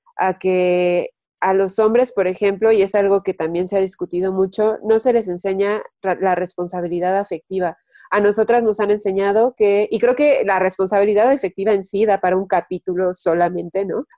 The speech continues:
Pero a nosotras nos han enseñado a que somos responsables de nuestras relaciones. Entonces, normalmente somos nosotras quienes tienen que procurar una relación, sobre todo cuando se trata de una sexoafectiva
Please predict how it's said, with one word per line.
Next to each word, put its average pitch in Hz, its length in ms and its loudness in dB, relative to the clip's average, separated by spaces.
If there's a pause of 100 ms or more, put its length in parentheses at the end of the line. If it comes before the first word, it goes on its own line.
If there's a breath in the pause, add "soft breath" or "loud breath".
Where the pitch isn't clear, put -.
Pero 202 220 4
a 202 100 2
nosotras 240 460 2
nos 220 160 0
han 208 100 0
enseñado 202 800 2
a 180 200 -2
que 180 200 -4
somos 208 340 0
responsables 190 680 -4
de 196 100 -2
nuestras 170 360 -6
relaciones. 180 680 -2 (260 soft breath)
Entonces, 208 320 -2
normalmente 214 580 2
somos 208 280 0
nosotras 196 520 -2
quienes 180 280 -2
tienen 196 260 0
que 196 100 -2
procurar 175 480 -2
una 190 200 -4
relación, 175 640 -4
sobre 165 320 -8
todo 185 280 -2
cuando 165 220 -8
se - 140 -12
trata 180 320 -4
de 180 100 -4
una 180 140 -6
sexoafectiva 196 880 -6